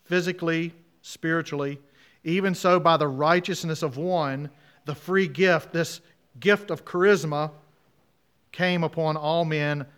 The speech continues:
unto justification of life." Justification.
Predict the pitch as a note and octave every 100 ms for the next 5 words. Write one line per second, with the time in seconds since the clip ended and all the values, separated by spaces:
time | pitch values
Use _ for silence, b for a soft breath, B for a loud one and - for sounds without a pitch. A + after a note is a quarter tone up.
0 | b D3+ C#3 C3+ - D#3+ - D3+ D3 D3
1 | C#3 C#3+ C3+ B2 C3 B2 G#2 _ _ _
2 | _ _ _ _ _ _ _ - - D#3+
3 | - D3 D3 - D3 C3 - G#2